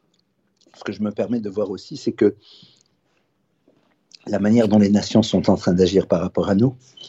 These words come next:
elle est en train de nous rappeler ô combien on ne doit pas, nous, de notre côté, instrumentaliser ce qui se passe chez l'autre au profit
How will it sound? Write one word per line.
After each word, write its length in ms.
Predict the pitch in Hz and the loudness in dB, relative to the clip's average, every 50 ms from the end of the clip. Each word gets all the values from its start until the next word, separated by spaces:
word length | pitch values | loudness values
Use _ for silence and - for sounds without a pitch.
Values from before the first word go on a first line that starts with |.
| - - _ _ _ _ _ _ _ _ _ _ _ _ _ _ _ _ _ - - | -20 -20 _ _ _ _ _ _ _ _ _ _ _ _ _ _ _ _ _ -2 2
elle 140 | 110 113 | 4 6
est 60 | 110 110 | 6 4
en 100 | 110 110 | 2 0
train 180 | - - 123 | 0 0 0
de 120 | 117 110 107 | 0 0 -2
nous 120 | 107 104 | -2 -2
rappeler 520 | 98 101 98 - - 117 120 131 131 - _ _ _ _ _ _ _ _ _ _ _ _ _ _ _ _ _ _ _ _ | -2 -4 -6 -4 0 2 2 2 2 0 _ _ _ _ _ _ _ _ _ _ _ _ _ _ _ _ _ _ _ _
ô 80 | - 135 | -2 -2
combien 600 | 127 - - 120 113 110 107 110 113 117 131 127 123 _ _ _ _ _ _ _ _ _ _ _ _ _ _ _ _ _ _ - - - _ - | -2 -2 -4 -4 -4 -2 -2 -2 -2 -4 -4 -6 -10 _ _ _ _ _ _ _ _ _ _ _ _ _ _ _ _ _ _ -20 -20 -14 _ -2
on 120 | 113 113 | 0 0
ne 540 | 110 107 107 104 101 101 98 98 95 95 95 - | 2 2 2 4 4 4 2 2 0 -2 -8 -8
doit 260 | - 104 104 110 101 - | -2 2 4 4 4 6
pas, 160 | - 110 107 | 4 4 4
nous, 280 | 113 117 147 160 139 | 4 4 2 2 0
de 140 | 107 - 104 | 0 -2 -2
notre 380 | 98 98 95 85 - - - - | -2 -2 -4 -8 -8 -10 -14 -10
côté, 460 | - 95 87 - - 92 92 85 - _ _ _ _ _ _ _ _ _ | -10 -10 -10 -6 -4 -2 -2 -2 -4 _ _ _ _ _ _ _ _ _
instrumentaliser 1160 | - 110 113 113 - - 127 110 110 113 113 - 113 98 104 104 107 107 104 110 143 147 123 - _ _ _ _ _ _ _ _ _ _ _ _ _ _ _ _ _ _ _ _ | -4 -4 -4 -4 -6 -4 -2 0 0 0 0 0 -2 -2 -2 -2 -6 -6 -4 -2 -2 -2 -2 -4 _ _ _ _ _ _ _ _ _ _ _ _ _ _ _ _ _ _ _ _
ce 180 | - - - | -14 -10 -10
qui 160 | 90 - - 95 | -8 -8 -10 -4
se 120 | - 104 | -2 -2
passe 240 | 95 - 113 107 - | 0 2 0 0 0
chez 180 | - - 110 | -2 -2 0
l'autre 440 | 101 101 113 131 139 135 - - - _ | 2 4 4 4 4 2 -2 -10 -16 _
au 80 | - 113 | -12 -12
profit 640 | - - - - 110 - - - - 156 147 117 | -10 -8 -8 -6 -6 -8 -8 -10 -10 -10 -10 -10